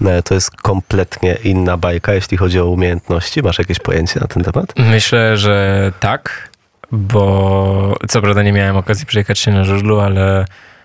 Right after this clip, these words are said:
Speaker 2: mam wrażenie, że osoba, która jest szybka w jednym, będzie też w stanie szybko pojechać w drugim, ale jest to...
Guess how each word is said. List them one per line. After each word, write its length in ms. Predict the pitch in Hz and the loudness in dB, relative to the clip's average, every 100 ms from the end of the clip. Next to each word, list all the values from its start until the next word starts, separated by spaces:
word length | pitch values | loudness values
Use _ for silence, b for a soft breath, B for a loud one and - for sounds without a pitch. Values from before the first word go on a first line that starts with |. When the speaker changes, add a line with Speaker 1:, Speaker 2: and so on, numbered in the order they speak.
| B | B
Speaker 2:
mam 220 | 113 98 95 | -2 0 2
wrażenie, 480 | 95 95 95 95 | 0 0 2 2
że 460 | 95 95 95 95 95 | 0 0 2 2 0
osoba, 680 | - 101 - 92 92 92 92 | -2 -2 0 0 0 0 -4
która 560 | - 101 95 92 92 92 | -4 -2 2 2 2 2
jest 420 | 95 92 - - | 0 0 -2 -6
szybka 360 | - - - | -8 -4 -2
w 80 | 98 | 0
jednym, 520 | 101 98 95 92 95 | 0 2 2 2 2
będzie 300 | 92 92 92 | 2 2 0
też 360 | 92 98 98 - | 0 -2 -2 -4
w 60 | - | -2
stanie 280 | 104 101 | 0 0
szybko 280 | 101 98 - | 0 -2 -4
pojechać 420 | - 104 101 101 | 0 0 0 0
w 80 | 104 | 0
drugim, 460 | 101 107 110 156 196 B B B B B B _ | 2 2 2 0 -2 B B B B B B _
ale 960 | 101 101 98 101 98 98 98 98 98 - - _ - | -2 0 2 2 2 2 0 0 0 -2 -6 _ -6
jest 540 | 110 95 95 - - | 0 0 0 -2 -4
to... 440 | - 95 95 95 | 0 2 2 0